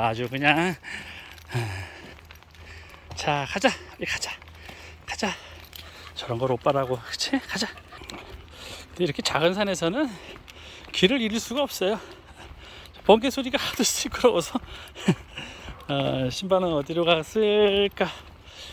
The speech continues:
집에 갔을 것 같습니다. 신바가 절로 갔나 본데?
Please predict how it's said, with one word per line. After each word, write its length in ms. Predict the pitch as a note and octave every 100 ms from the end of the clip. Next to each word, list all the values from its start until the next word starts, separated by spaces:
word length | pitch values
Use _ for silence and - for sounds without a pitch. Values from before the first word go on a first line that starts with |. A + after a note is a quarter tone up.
| - -
집에 240 | - B2
갔을 220 | A2+ - -
것 80 | G#2
같습니다. 440 | A2 - G#2 - - - - - - - - - - - - - - - - - - - - - - - - - - -
신바가 400 | - - C#3+ C#3
절로 260 | C#3 B2 B2
갔나 220 | A#2+ A2+
본데? 300 | G#2 G2 D#3